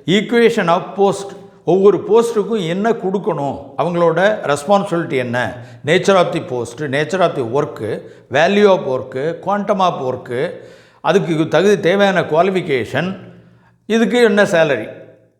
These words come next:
இதை வந்து ஃபிக்ஸ் பண்ண வேண்டியது யாரு பிரைமரி ஃபங்க்ஷன்னு சொல்றாங்க? எக்ஸிக்யூட்டிவோட பிரைமரி, பிரைமரி ஃபங்க்ஷன்னு சொல்றாங்க. ஆனா, and not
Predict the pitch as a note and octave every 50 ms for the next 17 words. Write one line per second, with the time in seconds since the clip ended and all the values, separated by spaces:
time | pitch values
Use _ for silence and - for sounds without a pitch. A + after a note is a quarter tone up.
0 | _ _ _ - D#3 F#3 G#3 A#3 A#3 A3 G3+ F#3 F#3 A3+ B3+ A#3 F3 G3 F#3 -
1 | - - B3+ B3+ B3 A3 G#3 F#3+ E3 D#3 C#3+ B2+ G#2+ A#2 B2+ C#3+ E3 - - -
2 | - - - - _ _ _ _ - B2 C#3+ E3 G3 A3 A3 A3 G3 D#3+ F#3+ F#3+
3 | G#3 G#3 G#3+ G#3 G#3 G3 F3+ F#3 F3+ D3 E3+ F#3 F#3 F#3 F3 E3 E3 E3 D#3+ D#3
4 | D#3+ E3 D#3 C#3 D3 D#3 D#3+ G3+ A3 G#3+ A3 G3 F#3+ G3 F3+ F3 F3 G3+ F3+ F3+
5 | F3+ F#3 F3+ F3+ F#3 F#3 F3 D#3+ D#3 - E3 F3 F#3 F#3 F#3 F3+ F3 D#3+ D#3+ D3+
6 | C#3 - - C#3 D3 F3 E3 D3 B2+ A2+ G#2+ G2 F#2+ F#2 - - _ _ _ _
7 | _ _ _ - A#2 A#2+ A2 G#2 G#2+ G#2+ - - - - D3+ E3+ D#3 C3 D3 E3
8 | F#3